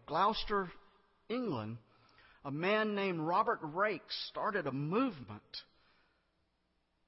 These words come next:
that had far, a far-reaching impact on the moral and religious life of the Western world.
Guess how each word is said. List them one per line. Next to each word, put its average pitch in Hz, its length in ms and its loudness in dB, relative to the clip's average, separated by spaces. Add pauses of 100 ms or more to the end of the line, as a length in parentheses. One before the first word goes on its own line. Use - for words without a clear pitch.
(200)
that 165 120 2
had 170 220 2 (260)
far, 254 320 4
a - 80 -2 (100)
far-reaching 226 720 4
impact 156 640 -2
on 135 160 -2
the 123 80 -4
moral 143 920 0
and 123 180 -8
religious 180 520 -8
life 165 420 -8
of 110 120 -12
the 123 60 -8
Western 117 540 -6
world. 139 460 -10